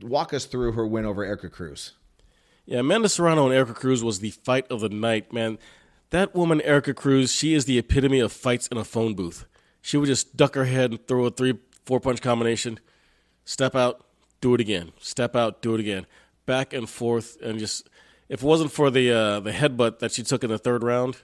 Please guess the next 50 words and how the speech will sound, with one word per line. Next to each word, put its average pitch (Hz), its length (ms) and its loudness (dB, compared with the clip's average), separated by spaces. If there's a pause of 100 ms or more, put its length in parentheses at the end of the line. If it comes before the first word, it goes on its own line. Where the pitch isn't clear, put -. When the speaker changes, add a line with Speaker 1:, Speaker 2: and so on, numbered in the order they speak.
(220)
Speaker 2:
that - 120 -10
lo-, 113 240 -6
opened 110 200 -2
up 95 60 -6
a 95 40 -14
big 95 360 -8
bloody 110 220 -2
cut - 440 -6
on 107 80 -8
her 98 40 -8
forehead, 110 460 -4 (640)
um, 104 340 -10 (720)
this 123 140 -8
fight 196 160 0
would 165 120 2
have 135 80 0
been 131 120 2
a 135 40 2
lot 147 160 2
closer, 160 320 -2
and 139 100 0
she - 140 -6
might 170 220 2
have, 165 140 -2
uh, 165 160 2
had 165 160 2
a 160 40 -2
chance 175 280 -2
of 156 60 -6
winning. 170 240 -4 (1000)
But - 100 -8
she 143 100 -2
reminds 165 300 4
me 156 80 2
a - 20 4
lot 151 140 8
of, 131 80 2
uh, 113 260 4
you 139 80 -6
know, 139 60 -2
remember 123 320 -4
Veda 127 280 0
Ortega 123 560 -2 (120)
in, 113 220 -6
uh, 107 100 -2
Bellator? 120 480 -4 (1080)
Just - 340 -10
tough - 280 -6
as 113 160 -6
nails. 110 480 -4